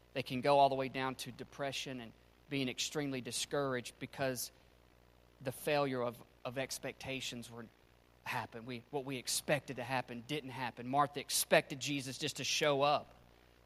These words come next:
and he didn't just show up like she thought, like she expected, and she was sad with disappointment. And she heard that Jesus was coming, so it said she went out to meet him. And when she went out to meet him, they began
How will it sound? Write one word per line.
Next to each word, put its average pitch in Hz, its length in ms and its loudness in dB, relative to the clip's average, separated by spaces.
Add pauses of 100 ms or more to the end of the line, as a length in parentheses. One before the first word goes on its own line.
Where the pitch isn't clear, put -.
(120)
and 127 120 -6
he 131 100 -2
didn't 135 220 0
just 123 180 -4
show 120 320 -2
up 123 300 2 (400)
like 120 160 -2
she 120 200 -2
thought, 127 480 6
like 113 200 -2
she 120 280 -2 (220)
expected, 127 640 -4
and 113 120 -10
she 139 200 -2
was 120 260 -8 (460)
sad 127 560 4
with 117 160 -6 (540)
disappointment. 135 1080 -2 (1300)
And 135 100 -2
she 160 220 2
heard 175 280 8
that 175 120 0
Jesus 170 500 0
was 196 140 -6
coming, 135 340 -2
so 135 200 0
it 131 120 -6
said 143 220 2
she - 180 2
went 139 240 2 (120)
out 160 280 4
to 160 100 -4
meet 143 280 -2
him. 123 340 -6 (320)
And 135 120 0
when 139 100 0
she - 180 -2
went 151 260 -4
out 165 260 4
to 165 100 -4
meet 156 240 -2
him, 139 180 0
they 139 140 2
began 147 520 0